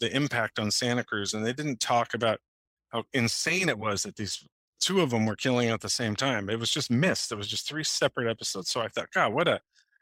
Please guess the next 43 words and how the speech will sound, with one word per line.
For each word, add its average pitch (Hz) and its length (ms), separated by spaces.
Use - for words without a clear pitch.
missed 147 200
opportunity." 101 680
And 110 180
then 139 160
in 120 140
two 156 160
thousand 139 360
nineteen, 123 720
uh, 117 140
my 113 160
wife 127 320
and 120 100
I 107 120
went 107 200
and 104 120
saw 104 440
Mickey 123 280
Alufi, 117 480
who 110 120
was 95 180
a 92 60
detective 98 800
on, 101 420
uh, 104 180
the 104 100
Kemper 104 320
case, - 380
went 123 120
and 117 80
saw 120 160
Mickey - 260
speak. - 440
And 107 140
Mickey 147 220
was 95 180
very 147 240
sharp, 110 420
ver-, 135 200
very 147 160
together, 107 480
man. 110 240
He 127 140
had 107 280